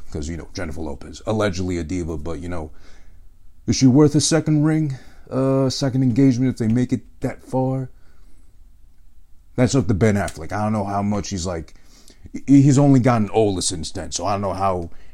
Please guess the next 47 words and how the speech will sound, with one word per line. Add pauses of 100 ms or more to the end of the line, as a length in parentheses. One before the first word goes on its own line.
(160)
active
or
in
pursuit
of
a
sex
drive
and
active
sex
life
he's
gonna
be
with,
with
Jennifer
Lopez,
but, (120)
you
know,
again,
she
is
still
looking
fine
as
fuck,
so (1080)
let's
give
it
the
benefit
of
the
doubt.
Maybe
he'll
actually
splurge
for
a
second
ring.